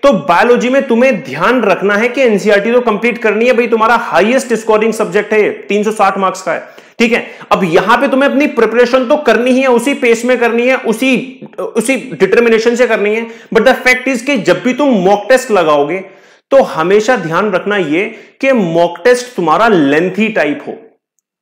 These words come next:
बायोलॉजी में mock test lengthy type हो, जहां पे तुम actually में mock test में feel कर पाओ कि अगर मेरा paper lengthy आया,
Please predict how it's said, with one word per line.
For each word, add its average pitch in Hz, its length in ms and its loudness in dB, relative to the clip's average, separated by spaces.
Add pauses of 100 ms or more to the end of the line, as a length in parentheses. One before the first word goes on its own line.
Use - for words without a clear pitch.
बायोलॉजी 175 580 2
में 233 300 -4 (180)
mock 185 360 0
test 240 240 0
lengthy 190 520 2
type 190 320 2
हो, 233 100 6
जहां 170 320 0
पे 240 140 0
तुम 254 200 0
actually 247 480 -2
में 220 260 0 (180)
mock 214 340 4
test 233 220 -2
में 247 140 2
feel 277 320 0
कर 240 180 2
पाओ 233 240 4
कि 262 80 2
अगर 240 200 2
मेरा 240 220 4
paper 240 320 4
lengthy 214 400 2
आया, 220 440 2